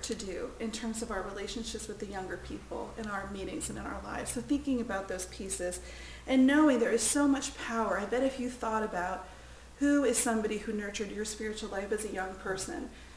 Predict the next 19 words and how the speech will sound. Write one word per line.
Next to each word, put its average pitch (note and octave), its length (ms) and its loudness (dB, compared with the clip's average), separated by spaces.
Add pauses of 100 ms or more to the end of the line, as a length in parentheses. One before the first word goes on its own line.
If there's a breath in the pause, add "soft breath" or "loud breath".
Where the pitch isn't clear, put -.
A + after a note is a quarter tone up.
(280 loud breath)
when A3+ 140 2
I've A3+ 120 2
done A3+ 200 4
that A3 120 4
with A3+ 160 0
people A3 280 -2
in G3 100 -4
groups, G#3 280 -4
they, G#3 160 4
it's, A3 260 2 (160)
it's A#3+ 120 4
across B3 460 0
a A#3 60 0
whole C#4+ 300 4
range A3+ 420 0
of F#3 100 0
experiences F#3+ 760 -4
with F3+ 200 -8
people. F#3+ 420 -8